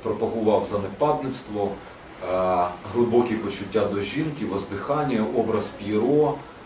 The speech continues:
е, опіати, кокаїн, ну, тобто розкіш, е, все те, що, по суті, робить, е, людину слабкою і, е, до певної міри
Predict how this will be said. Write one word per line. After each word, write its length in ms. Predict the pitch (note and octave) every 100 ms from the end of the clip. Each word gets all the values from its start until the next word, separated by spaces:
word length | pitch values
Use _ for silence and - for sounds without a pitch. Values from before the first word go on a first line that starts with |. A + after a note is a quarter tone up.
| - F#2
е, 440 | G2 G2 F#2+ F#2+ F#2 - - - - - - - - - F#2
опіати, 640 | F#2 A#2 B2+ D3+ - B2 A2 A2+
кокаїн, 680 | G#2 G#2+ G#2+ D3 C#3+ A2+ G2 - - - - - D3+
ну, 180 | C3 A#2+
тобто 500 | G2+ - G2+ G2 F#2+ A2+
розкіш, 840 | B2+ D#3+ C#3+ - A#2 A2+ - - - G#2
е, 260 | F#2 F#2+ F#2 - - - - -
все 220 | - D#3+ C#3+
те, 260 | - F3+
що, 340 | F3 - C#3 A#2
по 140 | A#2+
суті, 600 | - D#3+ C#3 C3 B2 G#2+
робить, 520 | G#2+ C3 A2 A2+ A2+
е, 480 | A2+ G#2+ G#2 G2+ F#2+ - - - - - -
людину 680 | A#2+ A#2+ C3 C#3+ C3+ A#2 G#2+ -
слабкою 920 | - A#2 - - D3+ C#3 A#2 G#2+ G#2 -
і, 180 | A#2+ A#2
е, 100 | G#2+ - - - - G#2+ G2 G2 F#2+ F#2+ F#2+ - - - - - - - -
до 80 | A2 C3
певної 320 | C3 B2 A#2
міри 440 | C3+ B2+ G#2+ G2+